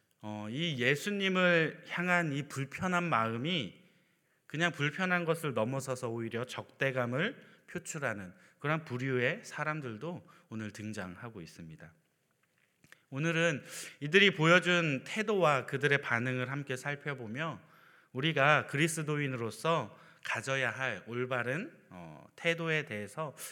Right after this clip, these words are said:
함께 나눠보고자 합니다. 오늘 말씀을 통해서, 어, 좀 우리의 모습도 함께 돌아보고 그리고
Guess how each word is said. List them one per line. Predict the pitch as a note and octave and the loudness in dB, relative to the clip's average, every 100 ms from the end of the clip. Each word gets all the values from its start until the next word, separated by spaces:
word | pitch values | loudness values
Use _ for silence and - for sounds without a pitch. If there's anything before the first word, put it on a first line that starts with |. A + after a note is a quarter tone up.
| - | -12
함께 | D3 D#3+ D#3+ A2+ | -10 -10 -8 -8
나눠보고자 | F#2+ F#2+ G2 F#2 - F#2+ F2+ | -6 -8 -8 -12 -14 -16 -14
합니다. | F2 E2 D#2+ D#2+ - _ _ _ _ _ _ _ _ _ _ _ - - _ _ _ _ | -14 -16 -18 -20 -20 _ _ _ _ _ _ _ _ _ _ _ -20 -20 _ _ _ _
오늘 | C#3+ F3 | -2 2
말씀을 | C#3 A#2+ - D#3+ | 2 2 0 -6
통해서, | D#3+ D3+ C#3+ C3+ F3 D3+ F#2 D2 | -4 -4 -4 -2 -2 -2 -6 -12
어, | F#2 F#2 F#2 | -16 -16 -16
좀 | G#2 F#2+ F#2 F2 - - | -14 -12 -12 -14 -14 -4
우리의 | D3+ G3 F#3 | 2 6 6
모습도 | C#3+ B2+ C#3 - C#3 | 6 0 -2 -4 -4
함께 | C3 F3+ G3+ - B2+ C#3+ G2 E2+ - - | -2 -4 -4 -2 0 2 -2 -8 -20 -16
돌아보고 | - A#2+ B2 A2+ F#2 C#3 C#4 - _ _ | -6 -4 -4 -6 -8 -10 -10 -14 _ _
그리고 | A2+ A2+ B2+ F3 | -12 -10 -8 -8